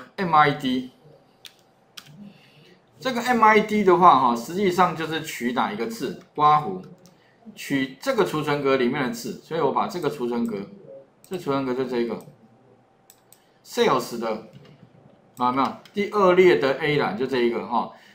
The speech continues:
那把它的第几个字，取，取第几个字，先取第这一个字，J 的话呢，它会先抓一嘛，所以一放在这里，要抓第一个字。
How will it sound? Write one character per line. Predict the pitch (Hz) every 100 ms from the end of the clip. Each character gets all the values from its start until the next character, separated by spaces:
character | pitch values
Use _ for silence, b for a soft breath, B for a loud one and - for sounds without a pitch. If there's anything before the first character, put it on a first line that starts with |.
| B
那 | 208 233 202 - -
把 | 143 139 135
它 | - 208 214 220
的 | 196 170
第 | 220 185
几 | 120
个 | 117
字， | 113 151 - - _ - - _ _ - b b b b b
取， | - 180 208
取 | - 160
第 | 160 208
几 | 135
个 | 135
字， | 143
先 | 131 196 185
取 | - 117 - _
第 | - 233 165 127 -
这 | - 175
一 | 165
个 | 139
字， | - 110 87 _ _ _ b b b b
J | 233 247 226
的 | 202
话 | 196
呢， | 170
它 | 165 165
会 | 170
先 | 156 160 151
抓 | 143 139
一 | 131 127
嘛， | 120 98
所 | 123
以 | 160 175
一 | 180
放 | 175 160
在 | 147
这 | 143
里， | 127
要 | 131
抓 | 160 156
第 | 160 156 151
一 |
个 | 131
字。 | 117 131 -